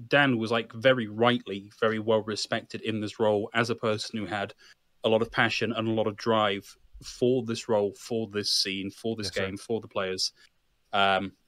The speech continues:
Speaker 1: and, you know, i-, i-, in the comments we're making here, we're not trying to take away from that in the slightest.
Speaker 2: No way.
Speaker 1: Um, we just, just want to say that, like, even if you have all of those things going for you,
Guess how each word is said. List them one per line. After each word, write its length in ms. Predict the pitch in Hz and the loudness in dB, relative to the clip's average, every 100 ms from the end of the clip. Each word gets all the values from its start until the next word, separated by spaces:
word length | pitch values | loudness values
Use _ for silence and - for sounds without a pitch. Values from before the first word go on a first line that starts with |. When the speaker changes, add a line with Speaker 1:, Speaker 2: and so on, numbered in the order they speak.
| _ - | _ -6
Speaker 1:
and, 180 | 104 131 | -4 -2
you 60 | 110 | -2
know, 100 | 110 | -2
i-, 40 | 127 | -2
i-, 260 | 120 123 127 | -2 -2 0
in 140 | 117 | -2
the 80 | 110 | 0
comments 340 | 131 113 - | 0 0 -2
we're 40 | 110 | -6
making 180 | 101 | -6
here, 100 | 101 | -6
we're 60 | 104 | -6
not 120 | 101 | -6
trying 180 | - 98 | -8 -12
to 60 | - | -10
take 180 | 101 | -8
away 180 | 98 98 | -4 -4
from 160 | - 101 | -4 -8
that 160 | 98 | -6
in 140 | 104 101 | -6 -10
the 60 | |
slightest. 640 | - - 101 98 92 - - | -8 -4 -4 -4 -10 -10 -6
Speaker 2:
No 160 | 107 | -6
way. 180 | 98 92 - | -4 -6 -2
Speaker 1:
Um, 300 | 101 95 101 | 0 0 -2
we 100 | 113 | -6
just, 220 | 104 113 120 107 | -4 -6 -6 0
just 220 | 135 - | 0 2
want 220 | 117 113 | -2 -2
to 100 | 117 | -4
say 220 | - 107 | 0 0
that, 160 | 101 101 | 0 -2
like, 240 | 98 - _ _ _ _ _ - | -4 -6 _ _ _ _ _ -4
even 340 | 139 143 147 151 | 0 0 0 -4
if 260 | 127 - 139 | -8 -10 -8
you 80 | 120 | -6
have 460 | - 139 98 120 - _ | -2 -2 -2 -8 -12 _
all 200 | 104 110 | -2 -2
of 140 | 117 - | -2 0
those 280 | 120 113 - | 2 2 0
things 300 | 120 110 104 | -2 -2 0
going 340 | 117 110 101 | 2 2 0
for 240 | - 92 90 | -6 -6 -6
you, 200 | 90 | -10